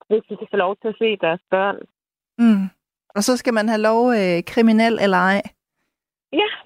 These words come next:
Speaker 2: Mm. Anja,
Speaker 1: Det
Speaker 2: tak.
Speaker 1: mener jeg.
Speaker 2: <laughs> Ja, jamen,
Speaker 1: De skal have en
Speaker 2: øh,
Speaker 1: straf, og det har de i forvejen. Der er mange ting, de ikke kan være med til. De kan ikke være, øh, de ser ikke deres barns første skridt. De er måske ikke med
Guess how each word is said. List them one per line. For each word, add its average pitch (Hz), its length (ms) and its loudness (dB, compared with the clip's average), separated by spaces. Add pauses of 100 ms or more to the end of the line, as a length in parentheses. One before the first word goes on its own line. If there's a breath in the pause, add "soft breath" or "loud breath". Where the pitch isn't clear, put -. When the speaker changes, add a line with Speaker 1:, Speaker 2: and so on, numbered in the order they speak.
(340)
Speaker 2:
Mm. 208 260 2 (960 loud breath)
Anja, 254 340 -4 (180)
Speaker 1:
Det 285 80 0
Speaker 2:
tak. 277 100 0
Speaker 1:
mener 269 260 0
jeg. 226 80 -2 (160)
Speaker 2:
<laughs> 277 360 -2
Ja, 349 100 0 (280)
jamen, 254 180 0
Speaker 1:
De 254 40 -2
skal 247 140 0
have 269 140 2
en 214 100 -2
Speaker 2:
øh, - 20 -8
Speaker 1:
straf, 240 340 -6
og 208 60 -2
det 254 180 -2
har 254 200 -2
de 233 120 -6
i 214 140 -6
forvejen. 233 560 -2
Der 226 80 -2
er 226 200 -4
mange 240 140 -6 (100)
ting, 233 180 -4
de 233 60 -2
ikke 226 140 -2
kan 202 120 -6
være 196 220 0
med 226 80 0 (140)
til. 220 120 0 (600 loud breath)
De 233 140 0
kan 214 160 0
ikke 208 140 -8
være, 196 320 0 (200)
øh, 175 300 -4
de 220 60 -2 (100)
ser 208 200 2
ikke 196 220 -4
deres 185 280 -2
barns 202 320 -6
første 202 280 -4 (100)
skridt. 220 240 0 (580)
De 214 80 0
er 196 140 0
måske 196 260 -4
ikke 202 140 -4
med 202 160 0